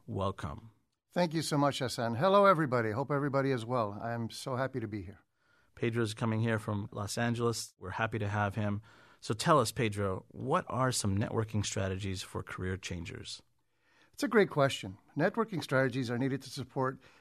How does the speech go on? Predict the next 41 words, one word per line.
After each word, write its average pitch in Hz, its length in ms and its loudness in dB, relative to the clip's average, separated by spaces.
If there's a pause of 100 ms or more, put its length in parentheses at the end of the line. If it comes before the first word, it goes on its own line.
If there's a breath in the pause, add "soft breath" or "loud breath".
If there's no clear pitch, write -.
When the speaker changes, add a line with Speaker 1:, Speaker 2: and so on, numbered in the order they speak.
(140 soft breath)
Speaker 2:
career 156 340 4
changes 156 340 2
at 139 120 0
different 165 300 -2
stages 147 380 0
in 117 120 0
our 107 100 0
lives, 113 240 -8
and 123 80 -2
I 123 60 -2
think 139 340 -4 (140)
that's 135 180 -2
an 131 80 -2
important 127 420 -2
thing 139 140 -6
to 131 100 -6
differentiate 117 540 -4
ourselves 110 340 -6
about - 280 -12
and 120 180 -6
to 123 100 -8
consider 113 480 -2
as 101 120 -8
well. 107 260 -4 (480 loud breath)
We 151 80 6
have 151 100 8
people 190 260 4
starting 170 360 4
off 156 140 4
their 160 100 0
career 151 320 0
who 135 100 0
need 143 160 4
a 131 80 0
different 156 380 0
network 139 340 2
compared 139 360 0
to 139 80 -2
those 127 260 0
in 107 160 -2
mid-career 147 480 0